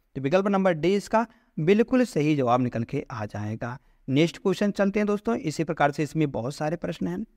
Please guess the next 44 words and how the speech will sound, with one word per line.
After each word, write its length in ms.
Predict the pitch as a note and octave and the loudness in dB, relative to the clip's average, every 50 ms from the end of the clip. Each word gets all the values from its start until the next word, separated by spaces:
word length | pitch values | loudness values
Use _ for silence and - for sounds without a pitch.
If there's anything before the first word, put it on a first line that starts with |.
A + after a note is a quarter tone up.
| _ _ _ _ _ _ _ - | _ _ _ _ _ _ _ 0
क्वेश्चन 300 | F3 F#3 F3+ C4+ C4+ B3+ | 0 2 4 4 4 4
नंबर 260 | A#3 A3+ A3+ A#3 A3 | 4 4 2 2 0
दूसरा 320 | E3 D#3 C#3 C#3 C#3+ D3+ | -2 -4 -2 0 0 0
दिया 200 | E3 F3+ F#3 F#3 F#3+ | 2 2 2 2 2
गया 180 | G3+ G#3 G#3 | 0 -2 -2
है, 140 | G3+ G#3+ A#3 _ _ _ _ _ - | -4 -6 -8 _ _ _ _ _ 0
कहा 160 | F#3 D#3+ F#3+ G#3+ | 2 4 4 4
गया 140 | A3 A#3 | 4 4
है 80 | A#3 A3+ | 4 4
इसमें 220 | G3+ F3+ G3+ G#3+ | 2 2 2 0
से 100 | G3+ G#3+ | 2 2
दोस्तों 300 | G3+ F#3+ F3 D#3+ - G#3 G#3 - - | 2 0 0 0 0 -2 -2 0 0
असंगत 440 | F3 D#3 - F3 F3 F#3+ G3+ A3+ - | -2 0 0 0 0 2 0 0 0
की 140 | - - F#3 | 0 0 2
हमको 260 | D#3 D3+ - - G3 | 2 2 0 -4 -4
पहचान 400 | - E3+ C#3 B2+ - B2 A2+ A#2 | -2 -2 -2 -2 -4 -6 -6 -6
करनी 360 | A2+ - G2+ G#2 A2 A#2 B2 A#2+ | -6 -8 -8 -8 -6 -6 -6 -8
है। 220 | A2+ A2+ B2 C3 - _ _ _ _ - | -8 -8 -10 -12 -14 _ _ _ _ 0
जैसे 300 | F3 G#3 G3+ - C#4 C4+ | 0 0 2 2 2 2
यहाँ 200 | B3 G#3 A3+ A#3 | 4 4 2 2
से 120 | A#3+ A#3 | 2 0
देखते 240 | G#3 G3+ G3 G3+ A3+ | 0 -2 0 0 0
हैं 80 | G#3+ | 0
असंगत, 460 | G3+ - - D3+ C3+ C3+ C#3 C3 - _ _ _ _ _ - | 0 0 -2 -4 -4 -2 -2 -2 -4 _ _ _ _ _ -20
बी 300 | D#3 C#3 C#3+ A3 B3+ C#4+ C4+ | -16 -6 -2 2 2 2 2
से 140 | C#4+ C4 A#3 | 2 2 2
अगर 240 | G3+ F#3+ G3+ A#3+ A3 | 2 2 2 0 0
हमको 280 | F#3+ F#3+ F#3+ - A3 | 0 0 0 -2 -2
के 400 | G#3+ _ _ _ _ - F3+ F3 E3 | -2 _ _ _ _ 0 0 2 2
में 100 | D3 C3+ | 2 0
जाना 220 | C3 C3 C3+ C3 | -2 -2 -2 -2
हुआ, 160 | C3+ C#3+ D3 | 0 0 0
हम 100 | D#3 E3+ | 0 0
कहेंगे 220 | F3 G3+ G#3 A3 G3+ | 0 0 0 0 0
बी 200 | D#3 D3+ F#3+ G3+ | 0 -2 -2 -2
दो 180 | E3+ D3 C#3+ C#3 | 0 -2 -2 -2
पर 160 | C#3 D3+ D3 | -2 -2 -2
होता 220 | D3 C#3+ - F#3+ G3+ | 0 0 0 0 0
है, 60 | G#3+ | 0
के 260 | - - D#3+ D3 C3 | 0 0 0 0 0
ग्यारह 260 | B2 - A#2 A#2 A#2+ A2+ | 0 -2 -4 -4 -6 -8
पर 120 | - A#2 | -8 -10
होता 200 | A#2 A#2 - A#2 | -10 -10 -10 -10
है, 80 | B2 | -12